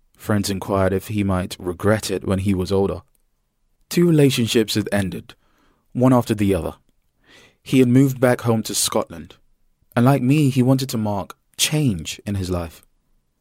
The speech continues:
"I had spent a lot of my youth experimenting with clothes and fashion, and they are quite important, but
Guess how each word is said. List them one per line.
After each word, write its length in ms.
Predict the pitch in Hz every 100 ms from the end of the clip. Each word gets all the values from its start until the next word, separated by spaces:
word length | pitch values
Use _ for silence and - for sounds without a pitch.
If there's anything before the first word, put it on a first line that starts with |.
| _ _ _ -
"I 80 |
had 120 | 104 -
spent 280 | 123 123
a 40 | 113
lot 180 | 113 113
of 60 |
my 140 | 110 101
youth 400 | 98 117 110 -
experimenting 800 | - - 117 110 104 104 95
with 180 | 98 -
clothes 540 | - 113 113 104 92 90
and 180 | 82
fashion, 480 | - 117 110 - 92
and 200 | 87 92 - - - _ -
they 80 | -
are 80 | -
quite 200 | 190 185
important, 640 | 160 131 135 - 92 85
but 180 | 90